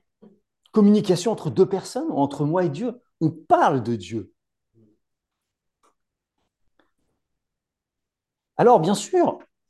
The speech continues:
c'est, c'est, c'est juste de lire ce passage en, en voyant l'amour fraternel, l'amour qu'on doit avoir envers Dieu. C'est fait partie des commandements. Aime Dieu et aime les gens. Aime ton prochain. C'est, c'est les commandements que Dieu nous a donnés.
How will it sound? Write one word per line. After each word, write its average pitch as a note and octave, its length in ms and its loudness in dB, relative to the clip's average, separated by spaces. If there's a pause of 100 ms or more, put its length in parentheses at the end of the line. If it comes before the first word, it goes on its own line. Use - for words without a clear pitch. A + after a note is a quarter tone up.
c'est, - 320 -16
c'est, - 300 -20
c'est G#2+ 180 -8
juste D#3+ 500 0
de A2 160 -4
lire C#3+ 320 0
ce - 140 -4
passage C3 560 2
en, A2+ 160 -10
en G#2+ 140 -6
voyant A2+ 360 0
l'amour A#2 320 -2
fraternel, D3 640 -10 (140)
l'amour A2+ 280 -8
qu'on B2+ 120 -8
doit E3 260 0
avoir F#3 260 2
envers F#3 240 -4
Dieu. G#3+ 200 -4
C'est - 260 -12
fait - 140 -12
partie - 320 -2
des E3+ 120 2
commandements. A3+ 520 2
Aime E3 240 2
Dieu G#3 240 -2
et - 140 -12
aime G3 200 -4
les A3 80 -2
gens. A3 320 -8 (320)
Aime E3 180 -4
ton D#3+ 120 -4
prochain. - 500 -8 (100)
C'est, - 200 -20
c'est - 160 -14
les A2+ 100 -14
commandements G#3 480 0
que D3 120 -8
Dieu B2+ 160 -6
nous A2 160 -6
a G2 40 -8
donnés. F#2+ 300 -14